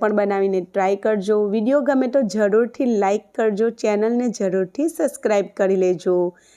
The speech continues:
તો ચાલો બનાવવાનું શરૂ કરીએ પરફેક્ટ માપ સાથે દૂધ સુખડી. એના માટે અહીં મેં રેગ્યુલર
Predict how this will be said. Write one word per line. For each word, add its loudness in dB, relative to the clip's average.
તો 0
ચાલો 2
બનાવવાનું 0
શરૂ 2
કરીએ 4
પરફેક્ટ 0
માપ -4
સાથે 0
દૂધ 2
સુખડી. 0
એના 4
માટે 0
અહીં 0
મેં -2
રેગ્યુલર 2